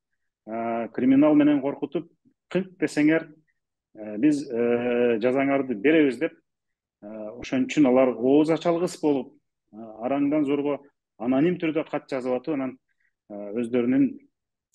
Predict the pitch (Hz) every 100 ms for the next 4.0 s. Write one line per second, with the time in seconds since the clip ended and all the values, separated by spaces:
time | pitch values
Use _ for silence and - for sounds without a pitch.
0 | _ - 123 113 110 117 113 117 107 113
1 | 131 127 127 113 104 - _ _ - 110
2 | 107 107 110 120 117 147 147 156 127 131
3 | 165 170 160 165 - 151 139 139 127 113